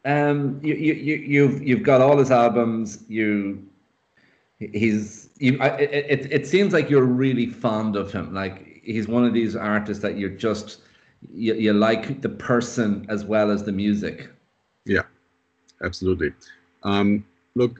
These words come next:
Speaker 2: uh, a-, another example is, um, Neil Young. I have everything of Neil Young.
Speaker 1: Yeah.
Speaker 2: Um, I'm, I love most of his songs, n-, not everything, but he's also a very brilliant musician. He's
Speaker 1: Yeah.
Speaker 2: also American. He's also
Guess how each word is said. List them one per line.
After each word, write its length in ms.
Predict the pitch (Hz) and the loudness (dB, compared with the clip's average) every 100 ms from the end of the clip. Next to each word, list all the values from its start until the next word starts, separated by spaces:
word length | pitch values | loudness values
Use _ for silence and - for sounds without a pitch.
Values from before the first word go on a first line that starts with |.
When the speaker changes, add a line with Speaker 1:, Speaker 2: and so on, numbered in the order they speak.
| - | -4
Speaker 2:
uh, 180 | 107 101 - | 0 0 0
a-, 160 | 110 101 | -2 0
another 280 | 120 139 120 | 0 2 2
example 480 | 101 113 107 104 | 0 0 2 0
is, 220 | 104 - - | -6 -8 -8
um, 360 | 95 95 95 - - | -4 -2 -4 -6 -6
Neil 180 | 92 92 | -2 0
Young. 260 | 92 87 85 - | 0 -4 -8 -10
I 80 | 87 | -8
have 200 | 104 98 - 98 | -8 -10 -12 -8
everything 380 | 110 110 104 101 | -4 -2 2 0
of 140 | 92 | 2
Neil 180 | 107 98 | 2 2
Young. 300 | 107 92 87 _ - - _ | 2 0 -4 _ -20 -20 _
Speaker 1:
Yeah. 220 | 107 101 101 | -2 0 2
Speaker 2:
Um, 220 | 98 98 _ _ _ _ _ _ - _ _ - | 0 -2 _ _ _ _ _ _ -20 _ _ -6
I'm, 420 | 107 110 110 107 107 _ _ _ _ - | -4 0 0 -2 -6 _ _ _ _ -10
I 100 | 113 | -4
love 340 | 110 117 170 - _ - | -2 0 -2 -6 _ -4
most 320 | 110 131 202 | 0 2 2
of 100 | 165 151 | 0 -2
his 120 | 135 | -4
songs, 320 | 127 104 92 | -2 -2 -2
n-, 140 | 131 - | -4 -2
not 200 | 135 139 | -4 -2
everything, 420 | 123 127 107 98 | -2 -2 -2 -2
but 200 | 95 113 - 113 | -2 -4 -6 -4
he's 240 | 147 135 | -4 -4
also 360 | - 120 - 120 | -8 -6 -2 0
a 100 | 95 | 0
very 400 | 85 107 151 147 | 0 -2 0 0
brilliant 500 | 135 92 107 113 110 | -2 -4 -2 -2 -4
musician. 500 | 110 - 147 98 85 - | -6 -2 -2 -2 -6 -8
He's 140 | 87 107 | -8 -6
Speaker 1:
Yeah. 80 | |
Speaker 2:
also 200 | 98 - 80 92 - | -6 -4 -6 -8 -12
American. 440 | - 127 123 123 113 | -4 0 2 4 4
He's 260 | 104 95 | 2 0
also 260 | - 90 | -2 -2